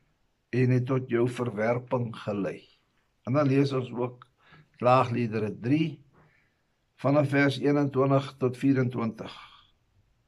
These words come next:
Maar dit sal ek ter harte neem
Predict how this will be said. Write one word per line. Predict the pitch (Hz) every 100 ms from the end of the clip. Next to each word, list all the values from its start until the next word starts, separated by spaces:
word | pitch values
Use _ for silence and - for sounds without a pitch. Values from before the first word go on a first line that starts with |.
| _ _ _ _ _ _ _ _ _ -
Maar | 139 170
dit | 202
sal | 226 226
ek | 202
ter | 190
harte | 127 147 139 165
neem | 127 110 120